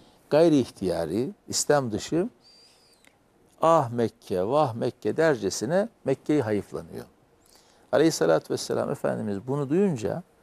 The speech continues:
bunun üzerine "Allah'ım bize Mekke'yi sevdirdiğin gibi Medine'yi de sevdir." diye dua buyuruyor.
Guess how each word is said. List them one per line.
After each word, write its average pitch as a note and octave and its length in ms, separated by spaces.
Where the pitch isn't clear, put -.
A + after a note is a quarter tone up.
bunun F3 180
üzerine G#2+ 320
"Allah'ım G#2 540
bize C3 160
Mekke'yi A#2 400
sevdirdiğin G#2 720
gibi B2+ 160
Medine'yi A2+ 440
de C3 80
sevdir." A2 440
diye C3 180
dua A2 260
buyuruyor. - 340